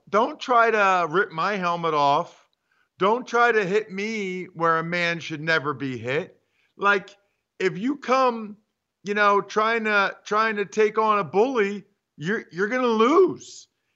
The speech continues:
And on some level, Dave, I, I understand that. I mean, Mason Rudolph, look, he's a big guy. He's two hundred thirty-five pounds,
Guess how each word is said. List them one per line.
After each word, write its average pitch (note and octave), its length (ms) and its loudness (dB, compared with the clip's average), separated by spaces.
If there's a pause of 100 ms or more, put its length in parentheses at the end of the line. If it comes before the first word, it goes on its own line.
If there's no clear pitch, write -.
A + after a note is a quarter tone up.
(160)
And G3+ 520 0 (160)
on G#3 240 -2
some B3 360 -4
level, A#3+ 500 0
Dave, G3 480 -2 (720)
I, F#3 240 2
I G3+ 220 0
understand A#3+ 680 -6
that. - 240 -14 (540)
I F3+ 100 2
mean, G3+ 380 -4 (100)
Mason A3+ 400 -6
Rudolph, A#3 520 2
look, G#3 260 -2
he's A3 180 -10
a A#3 60 -6
big E3+ 360 0
guy. E3+ 340 0
He's E3 120 -6
two G3 160 -10
hundred F#3+ 220 -6
thirty-five F3+ 500 -2
pounds, C#3 640 -4